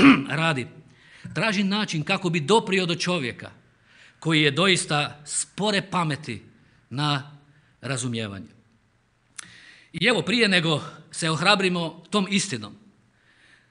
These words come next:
da Bog suvereno vlada velikim ljudima,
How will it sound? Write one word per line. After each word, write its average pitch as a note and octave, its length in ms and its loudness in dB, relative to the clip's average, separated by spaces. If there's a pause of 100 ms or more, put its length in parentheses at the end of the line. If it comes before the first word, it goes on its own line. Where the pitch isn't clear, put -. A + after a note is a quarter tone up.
(200)
da D3 560 0
Bog E3 320 -2
suvereno G3+ 460 0
vlada F3 260 2
velikim E3+ 440 0
ljudima, C#3+ 400 -4